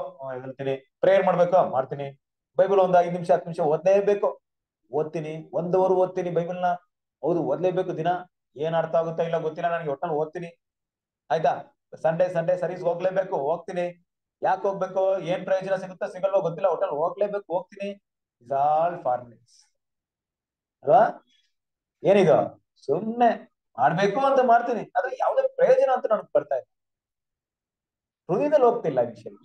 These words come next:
ಏನಕ್ಕೆ ಮಾಡ್ಬೇಕು, ಏನ್ ಪ್ರಯೋಜನ ಪಡ್ಕೊಂಡೆ, ಏನ್ ಬದಲಾವಣೆ ತಂದ್ಕೊಂಡೆ? ಇಲ್ಲ, ಆದ್ರೂ ಕೂಡ ಮಾಡ್ಬೇಕು. ಇದು formalities ಆಗುತ್ತೆ. ಇಸ್ರೇಲ್ ಜನನ ಹಂಗೆ ಮಾಡ್ಕೊಂಡ್ಬಿಟ್ಟಿದ್ರು,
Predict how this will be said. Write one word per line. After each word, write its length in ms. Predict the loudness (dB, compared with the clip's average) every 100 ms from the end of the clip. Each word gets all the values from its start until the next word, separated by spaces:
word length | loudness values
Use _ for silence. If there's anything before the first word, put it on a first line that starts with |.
| 0
ಏನಕ್ಕೆ 220 | 2 -2 -4
ಮಾಡ್ಬೇಕು, 280 | -4 -4 _ 0
ಏನ್ 120 | 2 4
ಪ್ರಯೋಜನ 360 | 4 4 4 2
ಪಡ್ಕೊಂಡೆ, 300 | 0 -4 0 2
ಏನ್ 120 | 4 4
ಬದಲಾವಣೆ 380 | 2 2 0 -2
ತಂದ್ಕೊಂಡೆ? 400 | -4 -4 0 0 -2 _ _ _
ಇಲ್ಲ, 240 | -8 -2 0 0 -2 _ _ _ _ _ _ -4
ಆದ್ರೂ 240 | 0 0
ಕೂಡ 140 | 2 4
ಮಾಡ್ಬೇಕು. 380 | 4 2 -2 -10 _ _ _ _ _ _ 0
ಇದು 180 | 4 6 6 6 4
formalities 540 | 4 4 4 0 0 0
ಆಗುತ್ತೆ. 580 | 0 -4 _ _ _ -6 -6 -14 _ _ _ _ _ _ _ _ _ _ _
ಇಸ್ರೇಲ್ 260 | -2 2 4
ಜನನ 220 | 4 2
ಹಂಗೆ 180 | 2 2
ಮಾಡ್ಕೊಂಡ್ಬಿಟ್ಟಿದ್ರು, 520 | 2 0 -4 -6 -8